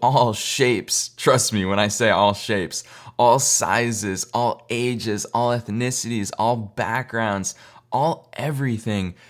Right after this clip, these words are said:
cross that finish line. And I don't know what got into me, but as I was watching them cross that finish line, I was like, "Gosh, here they are. They just ran twenty-six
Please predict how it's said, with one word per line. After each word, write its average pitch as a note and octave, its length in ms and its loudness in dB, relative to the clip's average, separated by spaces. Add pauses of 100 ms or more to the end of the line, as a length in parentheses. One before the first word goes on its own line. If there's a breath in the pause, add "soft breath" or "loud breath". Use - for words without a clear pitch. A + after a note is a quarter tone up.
(140 loud breath)
cross A2 360 -2
that E2+ 220 -2
finish G2+ 360 -2
line. E2 360 -2 (480 soft breath)
And A2+ 680 0 (560 soft breath)
I C#3+ 120 -2
don't G3 160 2
know G3 100 4
what C#3+ 100 0
got C3 180 0
into C#3+ 240 -4
me, A#2+ 60 -2
but G#2 160 -4
as B2+ 200 -2
I C#3+ 60 0
was A#2+ 140 -2
watching A#2+ 320 -2
them G#2+ 100 -2
cross G#2+ 300 -4
that - 160 -6
finish A2+ 320 -4
line, F#2+ 160 0
I F#2 60 -2
was F#2 120 -4
like, F2 180 -6 (200)
"Gosh, - 720 -8 (560)
here D#3 340 -4
they C3+ 160 2
are. F#2+ 440 2 (300 soft breath)
They A2 120 -2
just A2+ 480 -2
ran G2+ 300 0
twenty-six F#2+ 800 -6